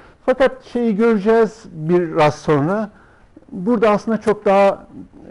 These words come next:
önemli bir, daha, e, ba-, başka bir kısıtlama var.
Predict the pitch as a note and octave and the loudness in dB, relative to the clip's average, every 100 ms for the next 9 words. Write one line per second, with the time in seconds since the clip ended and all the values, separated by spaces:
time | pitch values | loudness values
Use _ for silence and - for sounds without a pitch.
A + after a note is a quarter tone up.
0 | - - _ - D#3+ E3 E3+ E3 E3 D#3 | -20 -20 _ -4 0 0 0 0 -2 -2
1 | B2 D#3 D3+ D#3+ - C3+ B2+ B2 C3+ C3 | -2 0 2 -2 -4 -2 0 0 0 0
2 | C#3+ C#3+ E3 D3 - - - - C#3 C3 | -2 -6 -8 -8 -14 -16 -16 -4 -2 0
3 | G2 G2 | -4 -6